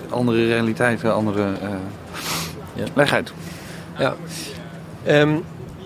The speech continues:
Speaker 2: nou, kijk, wa-, wat er, wa-, wat iedereen ziet, hè, dat, daar ben ik echt niet, eh, ehm, daarin praat ik iedereen na. We zie-, we lopen in, we, we leven in een
Speaker 1: We
Speaker 2: samenleving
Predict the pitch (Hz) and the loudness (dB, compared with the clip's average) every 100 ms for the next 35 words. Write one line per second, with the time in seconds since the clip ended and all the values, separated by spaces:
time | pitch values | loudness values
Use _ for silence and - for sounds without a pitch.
0 | 185 165 151 175 185 208 165 - 165 175 | -6 2 4 6 2 4 2 4 6 6
1 | 175 - 196 165 - 190 190 190 175 131 | 4 2 -6 -4 -4 -4 -8 -10 -6 -2
2 | 117 147 120 117 123 127 135 123 117 107 | 0 2 4 6 6 6 6 6 4 4
3 | 117 110 135 139 120 120 - 117 113 110 | 2 2 -2 -4 0 -2 0 2 4 4
4 | - 113 110 110 110 - 120 117 143 113 | 2 -4 -2 0 0 2 2 2 2 4
5 | 113 117 113 110 107 147 117 120 135 139 | 6 6 4 4 2 2 4 6 8 6
6 | 165 127 131 120 120 131 117 120 143 131 | 4 0 0 2 4 4 6 8 8 6
7 | 113 - 123 127 120 | 2 4 4 8 8